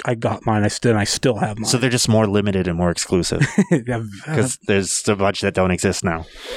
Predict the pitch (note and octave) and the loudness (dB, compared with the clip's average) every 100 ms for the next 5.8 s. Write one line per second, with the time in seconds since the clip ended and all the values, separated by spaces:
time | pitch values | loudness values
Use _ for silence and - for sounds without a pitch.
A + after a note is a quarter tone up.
0 | - - - C#3+ - D#3+ E3+ D3+ B2 B2+ | -10 -12 -4 -2 2 4 6 4 4 4
1 | A#2+ G#2+ A#2 - A#2+ - A2+ A2 G#2 - | 4 2 0 2 2 2 0 2 0 -4
2 | _ _ _ - A2+ A#3+ F#4+ F#4+ C4+ D#3 | _ _ _ -4 0 2 2 4 6 6
3 | C3 C#3 D3 G3 G#3 C#3 - - B2 - | 4 2 2 4 4 0 -10 -10 -8 -4
4 | C3+ C3+ F#3+ D#3+ B2 A2 A#2 D3 C3 A2 | 0 0 4 4 6 4 2 2 0 0
5 | A#2 C3+ A#2+ B2 A2+ B2 C#3 - | 2 2 2 2 2 2 2 2